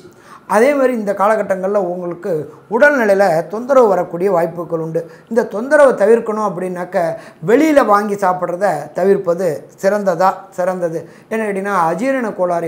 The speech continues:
ஏற்படக்கூடிய வாய்ப்புகள் உண்டு. தொடை பகுதியில வலி ஏற்பட வாய்ப்புகள் உண்டு.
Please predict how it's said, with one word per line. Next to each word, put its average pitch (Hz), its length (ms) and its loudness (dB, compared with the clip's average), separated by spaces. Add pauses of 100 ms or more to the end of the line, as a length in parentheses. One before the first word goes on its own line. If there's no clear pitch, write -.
ஏற்படக்கூடிய 156 540 -6
வாய்ப்புகள் 165 480 -6
உண்டு. 180 180 -4 (400)
தொடை 240 220 2 (100)
பகுதியில 190 420 -2
வலி 185 160 2 (160)
ஏற்பட 165 280 -2
வாய்ப்புகள் 160 440 -4
உண்டு. 208 180 0